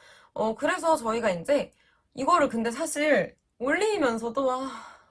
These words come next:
계속 마음에 걸리는 거예요. 그래도 좀 선물 같은 화분이 되었으면 좋겠는데 싶어서 어, 그냥 가격만 올리지 않았습니다. 자, 요 친구들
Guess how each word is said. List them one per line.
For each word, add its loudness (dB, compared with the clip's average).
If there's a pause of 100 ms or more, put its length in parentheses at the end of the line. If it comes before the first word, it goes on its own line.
(160)
계속 -4
마음에 0
걸리는 -4
거예요. -4 (260)
그래도 2
좀 -6
선물 -4
같은 -6
화분이 -6
되었으면 -10
좋겠는데 -8 (260)
싶어서 -2 (400)
어, 2
그냥 4
가격만 4
올리지 -2
않았습니다. -6
자, -8
요 -2
친구들 -2